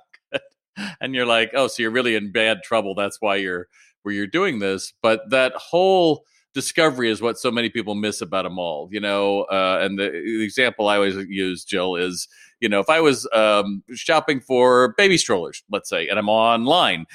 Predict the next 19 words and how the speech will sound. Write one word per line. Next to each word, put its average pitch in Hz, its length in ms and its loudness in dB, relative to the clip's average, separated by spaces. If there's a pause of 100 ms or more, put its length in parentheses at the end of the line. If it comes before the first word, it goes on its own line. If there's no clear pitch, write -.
and 139 100 -2
I'm 147 100 -2
going 156 180 4
through, 139 260 2
and 131 80 2
I'm 127 140 -2
going 123 240 2
through, 120 420 -2
what, 104 280 -2
like, 98 280 -4
page 101 300 -4
eight 107 160 -2
hundred 113 220 -4
and 107 80 -12
fifty-three, 127 640 0 (380)
and 131 200 0
there 147 260 6
is 131 540 4
a 117 400 2